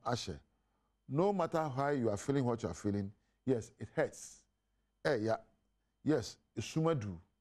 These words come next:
And ɛnkɔ yie. There's a valid reason for you to feel what you are feeling.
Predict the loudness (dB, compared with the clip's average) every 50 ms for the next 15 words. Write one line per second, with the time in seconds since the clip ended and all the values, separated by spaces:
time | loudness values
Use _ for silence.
0 | _ _ _ _ _ _ _ _ _ _ -2 0 0 0 0 -2 -2 0 2 2
1 | 4 4 2 2 2 2 4 4 4 4 2 2 -2 _ _ _ _ _ _ _
2 | _ _ _ _ 0 0 2 2 2 2 2 2 2 2 2 2 4 4 2 2
3 | 2 0 -2 0 0 0 0 0 0 -4 -2 0 0 2 2 0 -2 -4 -6 -6
4 | -4 -4 -4 -4 -4 -8